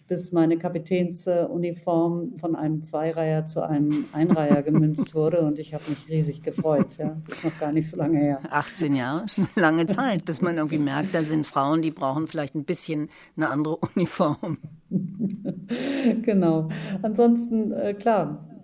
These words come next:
Speaker 1: wir, wir waren die Exoten. Ich denke, wir werden sie auch immer bleiben in meiner Rolle jetzt. Äh, ich denke, für die Co-Pilotin in der heutigen Zeit ist es schon gängiger,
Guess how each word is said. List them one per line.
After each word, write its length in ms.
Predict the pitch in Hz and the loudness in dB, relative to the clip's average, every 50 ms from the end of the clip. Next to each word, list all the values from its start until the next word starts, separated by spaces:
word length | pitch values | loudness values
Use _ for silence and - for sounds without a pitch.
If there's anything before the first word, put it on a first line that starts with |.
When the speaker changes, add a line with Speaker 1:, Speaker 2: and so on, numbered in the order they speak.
| - | -8
Speaker 1:
wir, 260 | - 185 180 180 185 | -8 -6 -6 -6 -4
wir 160 | 180 190 185 180 | -4 -2 -2 0
waren 380 | 180 175 175 196 202 208 208 208 | 0 0 0 0 0 -2 -2 -4
die 140 | 180 190 - | -2 0 0
Exoten. 760 | 185 170 - - - 190 196 220 - 226 233 220 196 170 - | 0 0 -2 0 2 4 6 6 4 4 2 0 0 0 0
Ich 160 | - - - | -2 -2 -2
denke, 280 | 180 180 180 180 185 | -2 -2 -2 -2 0
wir 140 | 165 165 156 | 0 2 4
werden 240 | 170 170 165 170 165 | 4 4 4 4 2
sie 120 | 165 165 160 | 4 4 4
auch 80 | 156 | 4
immer 180 | 160 160 160 156 | 4 4 4 4
bleiben 420 | 156 160 147 147 151 175 180 185 185 | 4 2 2 2 2 0 0 0 0
in 100 | 165 165 | 0 0
meiner 240 | 156 151 151 156 151 | 0 2 2 0 0
Rolle 240 | 143 151 147 147 | 0 0 0 2
jetzt. 440 | 147 147 147 180 175 180 - - - - | 2 2 2 0 -2 -4 -12 -10 -4 -2
Äh, 260 | - 165 165 156 160 | 0 2 2 0 0
ich 120 | 156 160 - | -4 -4 -2
denke, 220 | 180 180 170 180 | 0 0 0 0
für 140 | 175 - 170 | -2 -2 0
die 280 | 156 165 165 165 160 | 0 2 0 0 0
Co-Pilotin 720 | 165 - 214 233 220 208 180 190 185 190 190 208 190 180 175 | 0 0 0 2 2 0 0 0 0 0 0 0 0 2 2
in 120 | 170 156 151 | 0 0 0
der 100 | 147 147 | 0 0
heutigen 400 | 170 190 190 214 202 196 185 185 | 0 0 0 0 -2 -2 -4 -4
Zeit 380 | - - 175 165 165 160 - | -2 -2 0 0 0 -2 -4
ist 160 | - 156 - | -8 -12 -10
es 140 | 160 156 - | -10 -10 -10
schon 420 | - - 147 143 143 143 143 143 - | -8 -4 -2 0 0 0 0 -2 -2
gängiger, 720 | - 147 156 175 185 175 170 175 170 165 165 160 160 - | 0 2 2 4 2 2 2 2 2 2 0 0 -4 -8